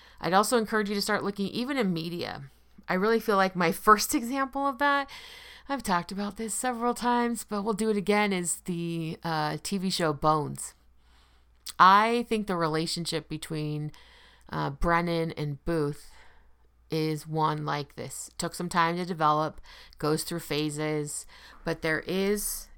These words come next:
a continual renewal and commitment in that relationship.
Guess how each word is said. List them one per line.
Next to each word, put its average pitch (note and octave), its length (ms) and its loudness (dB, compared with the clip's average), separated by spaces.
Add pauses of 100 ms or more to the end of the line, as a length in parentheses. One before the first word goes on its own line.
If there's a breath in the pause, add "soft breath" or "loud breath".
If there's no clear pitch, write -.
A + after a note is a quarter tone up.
(120)
a E3 100 -2
continual D#3+ 840 -4
renewal D#3 580 -2
and D3+ 120 -4
commitment D3+ 500 -8
in D3 140 -10
that C#3+ 280 -4
relationship. C#3+ 720 -8